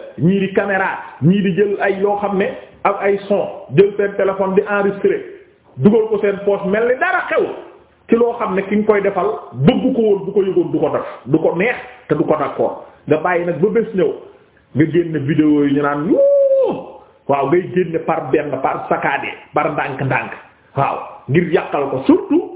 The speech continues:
ci wàllu politique beeg yooyu, ak wàllu koo xamante ne wàllu jigéen bu ngeen bëggoon nangam ak nangam, walla, walla yu mel noonu tax différence am, léegi nag nga commencé di génne yooyu naan moo doon wax lii sax, lii wëkk lii,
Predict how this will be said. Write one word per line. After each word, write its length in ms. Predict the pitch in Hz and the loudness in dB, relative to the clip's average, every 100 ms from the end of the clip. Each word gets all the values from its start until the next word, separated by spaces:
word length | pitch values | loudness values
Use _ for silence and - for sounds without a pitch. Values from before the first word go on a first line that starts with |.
| - - | -18 -2
ci 80 | - | 2
wàllu 260 | 202 190 180 - | 2 2 -2 0
politique 380 | 196 - 160 | 0 -2 0
beeg 200 | 156 175 | 2 2
yooyu, 300 | 170 165 143 139 - | 2 0 0 -6 -4
ak 140 | - 190 | -2 2
wàllu 280 | 202 208 - | 0 0 0
koo 160 | 190 190 | 0 0
xamante 320 | 185 185 185 | -2 0 0
ne 80 | 180 | 2
wàllu 340 | 175 185 180 175 - - | 2 2 2 2 -2 -4
jigéen 340 | 131 180 208 165 | 2 4 2 0
bu 80 | 180 | 0
ngeen 220 | 175 131 | 0 2
bëggoon 320 | 180 180 165 | 2 2 0
nangam 280 | 170 170 170 | -4 -2 -4
ak 100 | 165 | 0
nangam, 320 | 175 170 165 165 - - | -2 0 -2 -4 -12 0
walla, 260 | 143 190 180 - - - | 2 2 -2 -6 -6 2
walla 240 | 170 190 | 2 2
yu 120 | 185 | 0
mel 180 | 180 180 | 0 2
noonu 280 | 175 170 170 | 2 0 0
tax 120 | 196 - - | -2 -2 -10
différence 480 | 139 196 214 202 196 208 | 4 4 4 -2 -2 -2
am, 200 | 185 294 - - | -4 -6 -10 -2
léegi 260 | 170 190 | 0 2
nag 120 | 185 170 | -2 -2
nga 60 | 170 | 0
commencé 360 | 185 175 175 170 | 0 0 -2 -2
di 100 | 143 | 2
génne 240 | 185 180 175 | 2 4 2
yooyu 200 | 165 156 | 2 2
naan 200 | 160 160 | 0 0
moo 140 | 160 160 | 2 2
doon 200 | 160 165 | 2 0
wax 140 | - | -2
lii 200 | 160 151 | -2 0
sax, 140 | 160 - - - | 0 -2 -12 0
lii 160 | 151 175 | 2 4
wëkk 220 | 170 - | 2 0
lii, 360 | 156 147 139 | -2 -2 -4